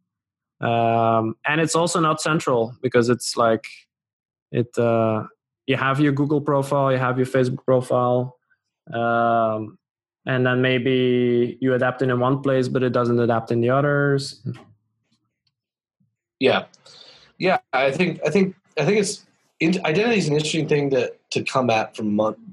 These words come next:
Speaker 2: a bunch of different angles. Um, I, I think ultimately requires a company that's neutral, right?
Speaker 1: Yeah.
Speaker 2: Uh, and that doesn't have necessarily vested interest about that and is on the side of the user as opposed
Speaker 1: Mm-hmm.
Speaker 2: to, um,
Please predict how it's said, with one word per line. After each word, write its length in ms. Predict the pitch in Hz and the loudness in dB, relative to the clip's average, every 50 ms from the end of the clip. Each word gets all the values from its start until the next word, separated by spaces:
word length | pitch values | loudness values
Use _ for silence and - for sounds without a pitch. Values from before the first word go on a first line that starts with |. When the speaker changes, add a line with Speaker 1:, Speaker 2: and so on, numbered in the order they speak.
| - - | -10 -10
Speaker 2:
a 80 | 98 | -10
bunch 240 | 104 - 131 120 - | -2 -2 0 0 0
of 60 | - | 0
different 240 | 117 107 107 104 98 | 0 -2 0 0 -2
angles. 500 | 101 107 120 139 160 185 185 180 - - _ _ _ _ _ _ _ _ _ - | -2 0 0 0 2 0 0 -2 -6 -14 _ _ _ _ _ _ _ _ _ -4
Um, 400 | 120 110 104 101 98 95 90 - _ _ _ _ _ _ _ _ _ _ - - _ _ _ | 0 0 2 0 0 -4 -8 -12 _ _ _ _ _ _ _ _ _ _ -16 -16 _ _ _
I, 160 | - 131 - - - | 2 2 2 2 -2
I 60 | 131 | -4
think 300 | 127 - 180 185 185 - _ _ _ _ _ | 0 2 2 2 2 -2 _ _ _ _ _
ultimately 380 | 147 147 147 - 151 147 135 131 | 2 2 2 0 -2 0 0 0
requires 340 | 123 - 135 127 120 117 - | 0 0 0 0 0 -2 -6
a 260 | - _ _ _ - | -12 _ _ _ -2
company 240 | - 135 123 131 123 | -2 2 2 2 2
that's 260 | 110 - - - - | 2 0 -4 -8 -6
neutral, 600 | 113 117 120 123 123 - - 110 92 87 - - _ _ _ _ _ _ | -2 2 2 2 2 2 0 0 0 0 -4 -10 _ _ _ _ _ _
right? 240 | 95 101 107 - - - _ _ _ _ _ _ _ _ _ _ _ _ _ _ _ | 0 0 0 0 -4 -12 _ _ _ _ _ _ _ _ _ _ _ _ _ _ _
Speaker 1:
Yeah. 300 | - 160 160 165 165 165 - | 0 2 2 2 -2 -6 -8
Speaker 2:
Uh, 60 | - - - - _ _ _ _ 117 | -10 -10 -10 -18 _ _ _ _ -8
and 120 | 113 110 | -4 -4
that 160 | 123 - - - _ _ | -4 -4 -6 -10 _ _
doesn't 220 | 135 131 131 127 | -2 -2 0 2
have 260 | 131 127 117 107 - - _ - | 0 0 0 -2 -6 -12 _ -4
necessarily 320 | 117 117 - 127 110 98 | -4 -2 0 0 0 2
vested 320 | 104 110 107 - - 98 | 2 0 0 0 -4 -8
interest 420 | - 110 104 101 - 110 98 - - | -6 -6 -6 -4 -4 -6 -6 -6 -4
about 300 | 95 98 95 95 - - | -2 0 0 0 0 -4
that 200 | 87 80 - - - - | -6 -6 -6 -8 -10 -12
and 140 | 101 92 - | -14 -12 -10
is 120 | - 113 110 | -4 -2 0
on 140 | 110 113 110 | 0 0 -2
the 60 | 101 | -4
side 300 | - - 110 104 107 101 | -2 0 2 2 2 2
of 80 | 95 | -2
the 60 | 101 101 | -6 -10
user 460 | 101 104 104 101 95 90 - - - _ _ _ _ _ _ _ _ _ _ _ _ _ - | -10 -8 -6 -6 -6 -8 -12 -14 -20 _ _ _ _ _ _ _ _ _ _ _ _ _ -14
as 120 | - - | -12 -12
opposed 300 | 196 - 214 190 135 131 131 | -10 -8 -4 -2 0 0 0
Speaker 1:
Mm-hmm. 160 | 127 127 - | -2 -2 -6
Speaker 2:
to, 80 | - - _ _ _ - 95 95 | -12 -20 _ _ _ -16 -16 -16
um, 120 | 98 95 | -16 -20